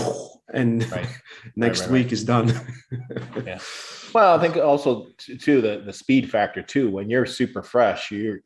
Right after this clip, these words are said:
Speaker 2: you can really, you can,
Speaker 1: Yeah.
Speaker 2: I just, you feel like you can move quicker. You know how if you got somewhat of a half, half pump and you're only three days in, in a rest, you just feel like, yeah, you might be stronger, but it's a slow warm. I gotta warm up to get my s-, max strength. You know, you, you don't have that,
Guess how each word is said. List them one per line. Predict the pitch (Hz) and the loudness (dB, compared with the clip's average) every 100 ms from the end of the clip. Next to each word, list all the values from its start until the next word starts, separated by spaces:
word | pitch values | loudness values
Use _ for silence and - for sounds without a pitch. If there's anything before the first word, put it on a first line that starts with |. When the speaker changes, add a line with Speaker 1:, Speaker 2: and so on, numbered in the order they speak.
| _ _ | _ _
Speaker 2:
you | 120 | -6
can | 117 101 | -4 -6
really, | 95 113 117 107 95 - _ - | -2 2 4 2 -2 -10 _ -10
you | 104 | -8
can, | 113 | -6
Speaker 1:
Yeah. | 104 | -6
Speaker 2:
I | 104 | -6
just, | 98 - - | -6 -10 -14
you | 101 101 | -10 -10
feel | - 123 | 0 2
like | 107 98 | 2 0
you | 101 | -6
can | 98 | -8
move | 98 117 - | -4 -4 -4
quicker. | 98 90 | -8 -6
You | 110 | -4
know | 123 104 | -2 0
how | 104 98 | 0 -2
if | 87 - | -6 -10
you | 98 | -2
got | 104 - | -2 -2
somewhat | 110 104 95 | -8 -8 -8
of | 90 | -8
a | 87 | -6
half, | 98 95 - - | -6 -6 -8 -10
half | 98 92 - | -8 -8 -8
pump | 101 98 | -8 -6
and | 98 98 101 | -8 -8 -8
you're | 98 98 | -8 -8
only | 98 92 | -8 -10
three | - 98 | -8 -6
days | 98 95 | -4 -4
in, | 95 90 92 92 | -6 -10 -12 -12
in | 95 | -10
a | 92 | -8
rest, | 95 104 98 - | -2 -2 -2 -6
you | 92 82 | -10 -10
just | 90 - | -14 -10
feel | 101 98 | -8 -6
like, | 92 90 90 - _ _ _ - | -4 -6 -8 -14 _ _ _ -2
yeah, | 196 | 2
you | 131 110 | 4 2
might | 107 | -2
be | 98 | -4
stronger, | - 120 131 104 | -2 2 2 0
but | 98 101 | -2 -6
it's | 98 | -6
a | 101 98 | -6 -6
slow | 95 - 104 107 104 | -8 -8 -4 -2 -2
warm. | 101 101 110 | -4 -4 -4
I | 101 | -2
gotta | 107 95 | -4 -4
warm | 98 101 | -6 0
up | 139 127 | 2 2
to | 95 | 0
get | 117 127 | -2 -2
my | 104 | -4
s-, | 90 - | -8 -10
max | 98 92 87 80 | -6 -4 -4 -8
strength. | - - 95 90 - | -16 -10 -8 -8 -12
You | 95 | -12
know, | 92 | -8
you, | 95 104 | -6 -6
you | 101 | -4
don't | 120 120 | -2 -2
have | 98 104 98 | 0 -2 0
that, | 95 92 | -2 -2